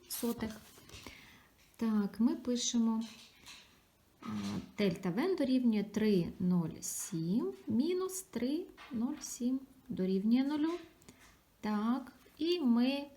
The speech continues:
попадаємо на ось цю рівність. Якщо дельта В дорівнює нулю, зв'язок у нас ковалентний, неполярний. Ми пишемо,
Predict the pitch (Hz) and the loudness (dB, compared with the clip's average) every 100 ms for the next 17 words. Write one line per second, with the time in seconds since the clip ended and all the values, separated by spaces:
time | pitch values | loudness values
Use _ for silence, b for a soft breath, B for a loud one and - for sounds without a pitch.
0 | - _ _ - 196 214 196 254 262 220 | -20 _ _ -8 -6 -4 -2 2 4 4
1 | 202 220 240 240 214 208 - 220 208 196 | 4 2 0 0 -2 -2 -2 0 2 4
2 | 180 175 175 - 175 - 302 349 339 294 | 6 4 2 -6 -6 -2 0 0 2 2
3 | 277 254 233 220 214 202 196 269 285 214 | 4 4 4 4 4 4 2 0 -2 0
4 | 214 262 247 196 - 220 240 269 262 247 | 0 2 2 0 -2 -2 0 0 0 4
5 | 233 202 214 254 - 190 185 180 180 180 | 4 6 2 0 -2 -2 0 -2 -2 0
6 | 190 208 190 - 185 180 | -2 0 -2 0 2 2